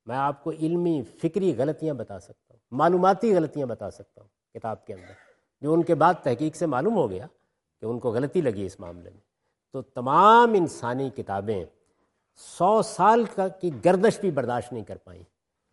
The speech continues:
قرآن مجید اگر آپ بے ادبی نہ محسوس کریں تو ایک بدو کی دی ہوئی کتاب ہے،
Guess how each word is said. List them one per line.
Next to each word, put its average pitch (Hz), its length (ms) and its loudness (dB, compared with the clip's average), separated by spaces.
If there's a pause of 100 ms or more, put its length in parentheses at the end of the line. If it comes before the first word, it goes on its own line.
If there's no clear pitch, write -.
(160)
قرآن 123 320 -6
مجید 147 440 -2 (360)
اگر 113 200 -6
آپ 113 380 -4 (560)
بے 107 240 -2
ادبی 160 320 0
نہ 160 100 0
محسوس 123 440 -6
کریں 120 220 -8
تو 123 120 -12
ایک 107 200 -10
بدو 113 380 -10
کی 113 120 -14
دی 95 180 -12
ہوئی 92 140 -12
کتاب 85 340 -20
ہے، - 120 -20